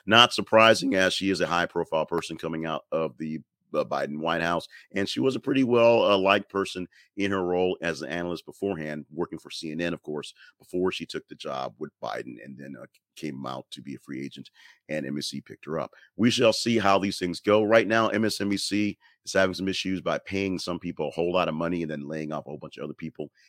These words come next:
and bringing in high-profile names and paying them a whole lot of money and then laying off other people. We'll see if Jen Psaki is the draw that will even things out, because I'm sure she's making good money, much money to working for old Biden,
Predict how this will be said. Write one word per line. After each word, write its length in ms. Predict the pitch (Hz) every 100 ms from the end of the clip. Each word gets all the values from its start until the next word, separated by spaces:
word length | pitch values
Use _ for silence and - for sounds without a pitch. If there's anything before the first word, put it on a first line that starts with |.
| -
and 180 | 92
bringing 260 | 101 117 117
in 100 | 113
high-profile 720 | 90 95 98 - 92 101 82
names 520 | 80 110 104 90 87 - _ _ _ _ _ _
and 120 | 92
paying 260 | 92 98 92
them 100 | 85
a 40 |
whole 160 | 78 85
lot 140 | 82
of 80 | 76
money 360 | 82 87 95 82
and 140 | 80
then 360 | 80 78 71 64 80
laying 260 | 82 78
off 220 | 76 71
other 180 | 76 73
people. 480 | - 92 - 71 67 _
We'll 100 | 80
see 340 | 87 - 95 87
if 120 | 82
Jen 180 | - 82
Psaki 520 | - 90 82 85 76
is 100 | 78
the 120 | 80
draw 400 | 76 95 87 80
that 200 | 76 78
will 240 | 73 80 78
even 280 | 87 85 85
things 280 | - 78 95
out, 220 | 98 95 _ _ _
because 140 | -
I'm 80 | 82
sure 240 | - 107
she's 240 | 110 87 -
making 340 | 85 - 76 -
good 220 | 80 60
money, 420 | 92 98 69 71 _ -
much 220 | 73 -
money 180 | 80 71
to 80 | 67
working 240 | 65 67
for 160 | - 55
old 200 | 64 60
Biden, 420 | 65 78 71 67